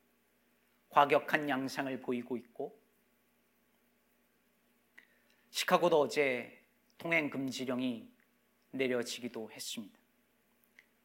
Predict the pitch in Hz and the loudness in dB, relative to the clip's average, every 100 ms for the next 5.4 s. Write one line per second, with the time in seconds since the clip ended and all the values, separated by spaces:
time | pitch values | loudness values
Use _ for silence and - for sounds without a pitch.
0 | _ _ _ _ _ _ _ _ _ - | _ _ _ _ _ _ _ _ _ -8
1 | - 160 147 135 139 127 147 143 135 143 | 0 2 6 6 4 2 0 0 -2 -4
2 | 139 127 127 - 131 127 123 120 123 117 | -2 -4 -4 -2 -4 -2 -6 -4 -4 -4
3 | - 117 117 117 123 131 _ _ _ _ | -8 -10 -12 -12 -16 -20 _ _ _ _
4 | _ _ _ _ 131 127 123 - 120 131 | _ _ _ _ -2 -2 -2 -4 0 0
5 | 120 107 - 104 | 0 -4 -8 -10